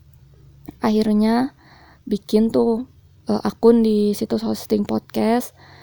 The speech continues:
di Anchor, memberanikan diri untuk upload cepet-cepet supaya bisa dilihat oleh masyarakat dunia dan seisinya. <laughs> Jadi kayak, bodo amat lah, ya udahlah, rilis aja, siapa juga yang denger gitu kan. <laughs> Jangan-jangan,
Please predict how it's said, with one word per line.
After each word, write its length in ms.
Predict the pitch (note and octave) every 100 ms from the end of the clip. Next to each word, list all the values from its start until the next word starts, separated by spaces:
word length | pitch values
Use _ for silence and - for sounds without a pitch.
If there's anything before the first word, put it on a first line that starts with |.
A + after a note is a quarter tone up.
| - _
di 80 | G#3
Anchor, 560 | G#3 G3+ - A3+ B3+ D4+ - _ _ - _ _ _ A#3+
memberanikan 480 | G3+ G#3 G3+ G#3 G#3
diri 160 | G#3
untuk 160 | G#3 -
upload 400 | G3 - G#3+ A3+ _ _ _ _ _ _ -
cepet-cepet 560 | - - - A3+ -
supaya 320 | - A3+ G#3+ G3+
bisa 180 | G#3+ G#3
dilihat 160 | G#3+ G#3+
oleh 160 | G#3
masyarakat 480 | G#3 G#3 G#3+ G#3+ G#3+
dunia 400 | - G3+ G#3 G#3
dan 320 | G#3 G3+ G3
seisinya. 480 | A3 G#3+ G#3 G#3 A3+ - - - _ _ - -
<laughs> 680 | - - - - - _ -
Jadi 140 | A3
kayak, 480 | A3 A3 A3 B3 B3+ - -
bodo 240 | G#3+ A3+
amat 180 | A#3 C4+
lah, 100 | C4 C4 C#4
ya 160 | G#3+
udahlah, 480 | A3 A#3 C4 C4 A#3+
rilis 320 | A#3 A3 A3
aja, 160 | A3 B3+
siapa 240 | B3 A3
juga 240 | G3+ A3+ A#3
yang 80 | G#3+
denger 160 | A3+
gitu 160 | G#3 A3 A3
kan. 80 | G#3+ _ -
<laughs> 200 | - -
Jangan-jangan, 380 | G3 F#3+ G3